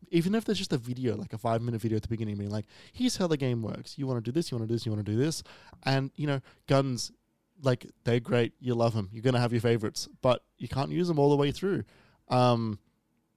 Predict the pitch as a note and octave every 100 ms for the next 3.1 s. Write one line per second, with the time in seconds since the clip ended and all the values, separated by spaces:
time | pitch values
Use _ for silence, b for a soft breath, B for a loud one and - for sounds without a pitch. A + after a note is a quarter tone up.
0 | _ _ _ _ - D3+ D3+ C3 B2 A2+
1 | A2 G2+ A#2 G#2+ G#2 A2+ G#2 G#2 - G#2+
2 | A2 G2 G2+ A2 G2+ G2+ G2+ G2+ G2 G2